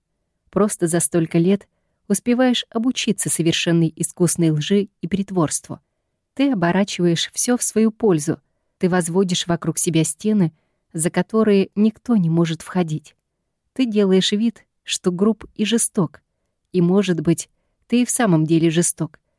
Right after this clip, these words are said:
но не настолько, как того хочет отец.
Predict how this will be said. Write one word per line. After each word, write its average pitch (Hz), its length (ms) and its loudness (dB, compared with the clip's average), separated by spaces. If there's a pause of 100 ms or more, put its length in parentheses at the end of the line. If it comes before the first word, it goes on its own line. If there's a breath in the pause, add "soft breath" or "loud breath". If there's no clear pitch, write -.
(100)
но 175 100 2
не 170 140 4
настолько, 165 720 0 (400)
как - 220 -8
того 160 200 0
хочет - 560 -2
отец. - 500 -6